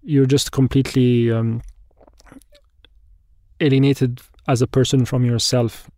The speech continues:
So you just wanna do something for the person who passed. And that becomes your driving force until you're able to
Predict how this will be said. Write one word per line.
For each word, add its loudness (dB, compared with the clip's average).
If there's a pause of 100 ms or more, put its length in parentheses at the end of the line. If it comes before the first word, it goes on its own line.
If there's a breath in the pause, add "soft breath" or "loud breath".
(100)
So -4
you 2
just -4
wanna 4
do 2
something 0
for -2
the 0
person -2
who -2
passed. -6 (720 soft breath)
And 0
that 2
becomes 0
your 2
driving -2
force -4
until 0
you're 0
able 0
to -2